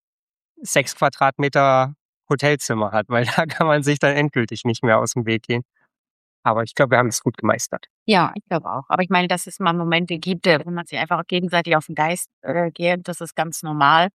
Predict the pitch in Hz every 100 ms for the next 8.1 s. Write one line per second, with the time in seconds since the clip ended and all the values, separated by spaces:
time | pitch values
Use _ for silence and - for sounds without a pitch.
0 | _ _ _ _ _ 175 170 170 165 170
1 | 165 170 - 170 156 160 180 196 175 180
2 | 170 170 180 175 165 156 165 170 165 143
3 | _ - - 170 151 156 175 190 202 208
4 | _ _ _ _ - - 180 180 185 180
5 | - - 185 185 - - 170 160 160 196
6 | 196 175 202 - 190 190 175 165 180 180
7 | 170 - 185 190 208 175 170 - 175 180
8 | 185